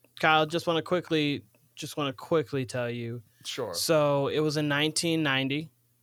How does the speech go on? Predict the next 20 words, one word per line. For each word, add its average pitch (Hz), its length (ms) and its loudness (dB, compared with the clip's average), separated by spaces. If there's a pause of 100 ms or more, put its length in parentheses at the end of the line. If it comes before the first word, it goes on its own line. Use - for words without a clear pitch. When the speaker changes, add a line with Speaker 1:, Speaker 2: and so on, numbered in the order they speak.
(1040)
Speaker 1:
Uh, 135 720 2
it 135 60 -6
looks 147 260 -2
like 147 320 2
the 131 180 -2
dunk 135 360 0
contest 160 560 0
participants, 160 880 -2 (380)
Kenny 160 280 2
Battle, 156 540 4 (400)
Rex 151 320 0
Chapman, 165 540 2
Sean 160 340 0
Kemp, 165 320 0
Scottie 156 420 2
Pippen, 165 520 0 (320)
Kenny 156 260 2
Smith, 190 600 -2
Billy 175 280 2
Thompson, 165 640 0